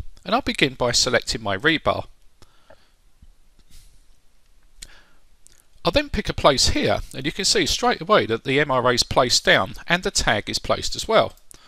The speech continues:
Now what's really useful with this is I can just continue to go through the project, and you can see then that we get this really nice consistent way of tagging up the reinforcement bar. So this is much, much better than it was in the original twenty twenty-four release.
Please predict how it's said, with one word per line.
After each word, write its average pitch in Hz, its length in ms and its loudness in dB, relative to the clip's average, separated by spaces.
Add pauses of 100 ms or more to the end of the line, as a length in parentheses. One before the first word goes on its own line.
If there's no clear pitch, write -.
(400)
Now 151 100 6
what's 247 240 -4
really 226 180 -2
useful 175 380 -2
with 107 140 -6
this 139 360 2
is 123 120 -4
I 127 80 0
can - 160 -8
just - 200 -4
continue 156 400 -4
to - 160 -2
go 135 160 4
through 135 180 -4
the 113 60 -2
project, - 640 -2
and 131 140 -6
you 139 80 -4
can 131 140 -6
see 220 280 2
then 113 360 -2 (140)
that - 140 -12
we 139 80 -6
get - 180 0
this - 240 -6
really 151 360 -2
nice 135 320 0
consistent - 640 -4
way 127 300 -4 (240)
of - 120 -12
tagging 156 460 -2
up 101 200 -6
the 117 100 -12
reinforcement 104 680 -6
bar. 113 280 2 (280)
So - 120 -4
this 175 180 0
is 151 180 -2
much, 156 460 -4
much - 260 -4
better 151 280 -4
than 101 140 -10
it - 140 -12
was 113 320 -4
in 117 280 -4 (280)
the 123 120 0
original 110 420 -6
twenty - 400 -6
twenty-four 107 560 -10
release. 120 500 2